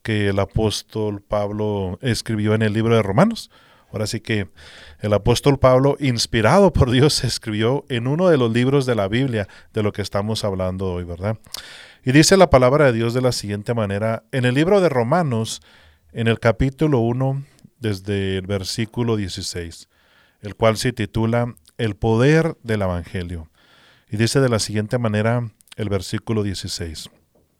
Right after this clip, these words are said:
"Porque no me avergüenzo del evangelio, porque es poder de Dios para salvación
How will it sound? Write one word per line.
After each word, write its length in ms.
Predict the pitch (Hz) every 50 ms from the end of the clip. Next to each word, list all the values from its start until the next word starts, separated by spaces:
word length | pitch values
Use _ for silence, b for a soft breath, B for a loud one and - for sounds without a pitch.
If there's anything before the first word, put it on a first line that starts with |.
| _ _ _ _ _ _ _ _ - B B B B B B B B B B B B
"Porque 280 | _ 123 123 - 127 123
no 160 | 135 156 185
me 100 | 202 202
avergüenzo 720 | 202 196 170 139 117 110 117 127 135 135 131 - 151 135
del 160 | 123 113 110
evangelio, 840 | 98 95 92 90 90 87 - - 104 101 98 92 92 87 82 78 - _ _ _ _ _ _ _ _ _ _ _ _ _ _
porque 640 | - 101 98 - - 104 98 101 110 123 143 165
es 140 | 185 180 -
poder 480 | - - 123 107 101 107 123 135 143 143
de 120 | 131 113
Dios 520 | 104 107 107 123 147 165 175 165 - - - _ _ _
para 440 | - 143 160 185 196 202 208 208 208
salvación 1040 | 202 - - 156 160 180 185 175 175 151 127 - - - 147 165 185 190 202 196